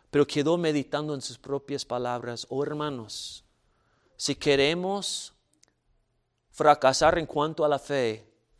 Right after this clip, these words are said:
así se puede cada vez enfocarse en sus palabras, enfocarme en mis palabras.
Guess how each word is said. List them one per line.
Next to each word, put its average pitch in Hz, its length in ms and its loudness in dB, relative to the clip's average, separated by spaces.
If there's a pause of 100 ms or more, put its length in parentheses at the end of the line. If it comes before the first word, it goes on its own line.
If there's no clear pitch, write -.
(160)
así 123 300 0
se 135 180 -2
puede 127 480 -2
cada 113 320 -2
vez 107 520 -8 (320)
enfocarse 117 880 -4 (260)
en 110 140 -6
sus 123 200 -4
palabras, 117 640 -4
enfocarme 127 720 0 (240)
en 123 140 -8
mis 117 160 -8
palabras. 117 720 -2